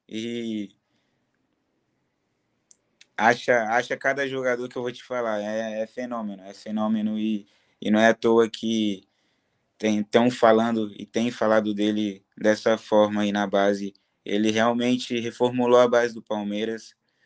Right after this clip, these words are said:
é, e isso tem que ser valorizado pela, pelo trabalho dele, entendeu? Então, é só agradecer ele por tudo desde quando eu cheguei aqui, pelo carinho, pela simplicidade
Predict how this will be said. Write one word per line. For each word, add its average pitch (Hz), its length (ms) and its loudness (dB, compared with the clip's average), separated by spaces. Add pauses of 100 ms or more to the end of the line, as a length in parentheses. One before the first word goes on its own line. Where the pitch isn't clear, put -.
(340)
é, 95 520 -4 (840)
e 107 220 0
isso - 180 -6
tem 117 160 -2
que 110 60 -2
ser 120 140 0
valorizado 113 880 4 (680)
pela, 113 380 2
pelo 120 260 -6
trabalho 123 520 -2
dele, 107 260 -4
entendeu? 101 460 -4
Então, 104 840 0 (640)
é 110 100 4
só 120 140 2
agradecer 117 540 2
ele 113 160 0
por 110 240 -8
tudo 110 320 -2
desde 107 260 2
quando 107 200 0
eu 104 40 2
cheguei 104 320 2
aqui, 107 400 -2 (720)
pelo 98 300 6
carinho, 107 420 8
pela 113 220 4
simplicidade 110 1040 0